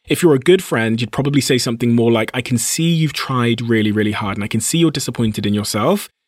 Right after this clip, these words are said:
It must be hard, and I understand that, and that's fine, especially considering the fact that you put so much preparation and work into this. But I think you'll bounce back,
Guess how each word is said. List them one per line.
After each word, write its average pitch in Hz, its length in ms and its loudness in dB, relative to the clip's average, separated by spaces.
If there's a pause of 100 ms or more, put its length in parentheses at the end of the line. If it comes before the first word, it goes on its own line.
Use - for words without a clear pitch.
(180)
It 127 100 0
must 160 360 2
be 143 100 0
hard, 117 420 0 (220)
and 120 80 0
I 127 80 2
understand 147 680 0
that, 113 200 -2
and 123 180 2
that's 190 240 -2
fine, 120 340 0
especially 190 560 -2
considering 127 440 0
the 117 60 0
fact 107 300 -4
that 117 100 -2
you 117 80 2
put - 220 -6
so 151 160 -2
much 151 220 -4
preparation 117 520 -2
and 110 120 -2
work 110 260 -2
into 107 160 -2
this. 98 320 -6 (380)
But 135 80 2
I 127 40 4
think 180 240 -2
you'll 160 100 2
bounce 131 280 -4
back, - 380 -6